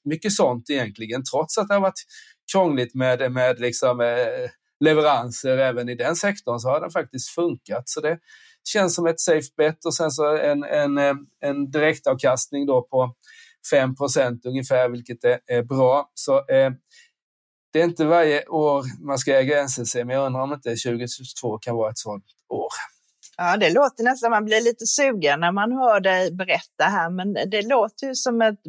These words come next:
Speaker 2: bra case, och det är ju sådana också som kommer med lite eftersläpning här efter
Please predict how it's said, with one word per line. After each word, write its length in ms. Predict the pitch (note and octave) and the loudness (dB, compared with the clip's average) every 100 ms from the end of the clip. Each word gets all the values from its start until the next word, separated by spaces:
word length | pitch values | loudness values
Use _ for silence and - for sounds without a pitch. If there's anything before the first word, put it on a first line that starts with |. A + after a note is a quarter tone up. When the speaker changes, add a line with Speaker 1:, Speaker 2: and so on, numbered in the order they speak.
| E3+ | -8
Speaker 2:
bra 300 | F3+ E3 C#3 | 0 2 2
case, 580 | - E3+ G2+ D#3 - - | 0 -2 0 -2 -6 -4
och 180 | E3+ D#3+ - - _ _ _ _ _ _ _ _ _ _ _ | -4 -4 -14 -20 _ _ _ _ _ _ _ _ _ _ _
det 80 | G#3+ | 4
är 120 | A#3+ | 4
ju 80 | A#3 | 4
sådana 440 | C#4 A3+ A3 G3+ | 2 2 2 2
också 240 | - - | 0 -6
som 180 | A3+ C4 | -4 -2
kommer 200 | C#4 C4 | 0 2
med 80 | A#3+ | 0
lite 200 | G3+ F#3+ | 2 0
eftersläpning 800 | F3+ - D3 D#3 B2+ - A#3+ A#3+ | -2 -4 -6 0 0 0 -4 0
här 320 | A#3 G3 E3+ | 2 4 2
efter 520 | E3 - F3 D#3+ D3+ | 0 -4 0 2 0